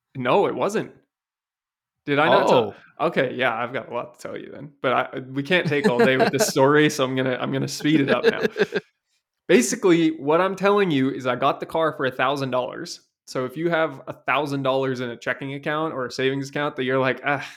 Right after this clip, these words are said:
Speaker 1: you know, I know I'm saving up for a house or I'm saving up for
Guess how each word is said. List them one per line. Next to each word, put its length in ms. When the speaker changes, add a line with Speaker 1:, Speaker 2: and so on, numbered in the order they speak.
Speaker 1:
you 140
know, 120
I 120
know 200
I'm 120
saving 580
up 220
for 220
a 100
house 380
or 100
I'm 140
saving 400
up 260
for 380